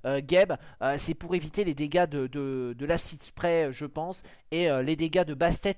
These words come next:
plus tard dans la game, puisque Bastet c'est, euh, c'est plein d'attaques de ses chats qui font très mal, et la marque de l'avant-garde permet de diminuer une bonne partie de ce D P S là.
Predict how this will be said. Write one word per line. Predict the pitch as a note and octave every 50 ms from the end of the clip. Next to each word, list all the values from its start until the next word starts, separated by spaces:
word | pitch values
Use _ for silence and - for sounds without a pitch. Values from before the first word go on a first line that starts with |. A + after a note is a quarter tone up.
| - -
plus | - F3+ G3
tard | - - G3+ F#3 E3
dans | E3 D#3+
la | D3+ D3+
game, | D3 D3 D#3 D#3 D3+ B2 - - - - -
puisque | - C#3 C3 - - G#3
Bastet | D#3+ D#3+ D3 D3 - G3 F#3+ -
c'est, | - D3 C3+ - - D#3 - -
euh, | B2+ B2+ B2+
c'est | C3 - - D3+ C#3
plein | - G#3+ A#3
d'attaques | G#3+ G3 F3 - G3 F#3 E3 D3
de | C3+ C#3+
ses | C#3 - - C#3+
chats | - - F3 F3
qui | F3 - -
font | - - B2+
très | - - F#3
mal, | E3+ D#3+ D#3+ F#3+ G3+ - - - D3 -
et | A#2+
la | C3+ D#3
marque | F3 F#3 F#3 E3
de | C#3+ E3+
l'avant-garde | E3 E3 D#3 D#3 D#3+ - F#3+ F#3+ F#3+
permet | - D#3+ D3+ E3+
de | D#3+ D3
diminuer | C#3+ B2+ D3 E3 E3+ E3+ F3+ G3+
une | G3 D#3+
bonne | C#3+ D#3+ B3 C4 A#3
partie | - G3+ F3 E3+ - - G3
de | F3 -
ce | - D#3+
D | C#3 C#3+
P | C#3+ - C#3+
S | C3 C3 C3 -
là. | C3+ C3+ D3+ -